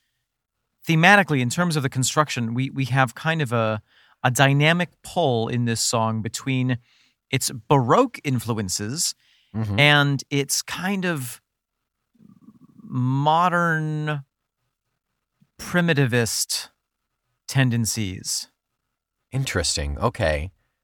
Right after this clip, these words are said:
Speaker 2: Define modern primitivist tendencies
Speaker 1: God
Speaker 2: here.
Speaker 1: damn it, Nick. Why would you ask me to do
Speaker 2: <laughs>
Speaker 1: that? You know I just made
Speaker 2: It's,
Speaker 1: that term up.
Speaker 2: it's like,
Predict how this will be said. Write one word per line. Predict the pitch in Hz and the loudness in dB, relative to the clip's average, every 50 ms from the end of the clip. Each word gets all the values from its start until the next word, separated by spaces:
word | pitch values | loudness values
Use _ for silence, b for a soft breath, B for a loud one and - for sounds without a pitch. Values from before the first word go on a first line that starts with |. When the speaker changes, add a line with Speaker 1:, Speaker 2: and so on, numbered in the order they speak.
| _ _ _ _ _ _ - | _ _ _ _ _ _ -6
Speaker 2:
Define | 113 113 - - 139 135 139 139 139 139 135 131 123 120 113 - _ _ _ _ _ _ _ _ _ | -6 -6 2 8 10 10 10 10 10 8 6 4 0 0 -2 -2 _ _ _ _ _ _ _ _ _
modern | 92 110 117 117 120 123 127 120 113 104 - _ | 2 4 6 6 8 6 4 2 0 -4 -8 _
primitivist | - - 127 117 110 101 113 90 110 110 104 - - - - - - | -4 -2 0 0 2 0 0 0 2 2 2 2 0 -2 -6 -8 -6
tendencies | - 127 123 113 107 95 82 76 - - 92 76 - - 76 - - | -2 -2 0 0 0 -4 -2 -2 -2 -2 -2 -2 -8 -8 -8 -2 2
Speaker 1:
God | 156 175 185 | 4 4 4
Speaker 2:
here. | 139 | 6
Speaker 1:
damn | 160 156 156 160 | 8 8 8 10
it, | 160 | 8
Nick. | 147 143 - | 2 2 4
Why | 139 147 202 277 | 10 12 12 12
would | 302 294 220 | 12 12 8
you | 196 175 | 10 12
ask | 156 156 143 - | 12 10 10 8
me | 165 156 | 6 8
to | 196 190 | 8 8
do | 160 139 - | 8 6 4
Speaker 2:
<laughs> | - | 4
Speaker 1:
that? | 175 185 180 139 113 120 | 6 8 10 8 8 8
You | 170 190 | 6 6
know | 185 196 214 240 | 12 12 12 12
I | 220 175 | 12 12
just | 165 151 156 | 10 4 6
made | 170 170 | 6 6
Speaker 2:
It's, | 160 160 | 10 10
Speaker 1:
that | 131 131 | 8 8
term | - 135 127 123 120 | 8 2 0 2 0
up. | 117 113 _ _ - | -2 -2 _ _ 2
Speaker 2:
it's | 151 165 160 - - | 2 4 4 4 2
like, | 180 175 170 165 175 175 - - - | 6 10 12 12 12 12 8 -2 -20